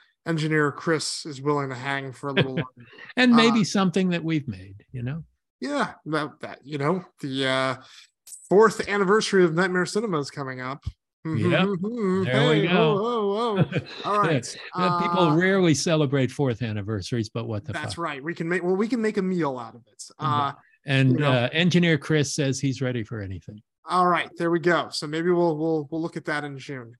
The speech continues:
Speaker 1: All right, Spooky Bard, right?
Speaker 2: <laughs>
Speaker 1: I know your current thoughts on franchise horror, but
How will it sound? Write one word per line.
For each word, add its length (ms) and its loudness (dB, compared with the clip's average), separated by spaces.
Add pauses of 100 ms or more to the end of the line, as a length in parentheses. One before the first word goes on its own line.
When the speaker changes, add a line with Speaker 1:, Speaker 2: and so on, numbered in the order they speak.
(680)
Speaker 1:
All 140 4
right, 400 0 (420)
Spooky 680 0
Bard, 480 0
right? 500 -8 (340)
Speaker 2:
<laughs> 720 -14
Speaker 1:
I 100 0
know 240 2
your 560 4
current 440 -2
thoughts 460 -8
on 260 -12
franchise 680 -6
horror, 440 -14 (460)
but 400 -2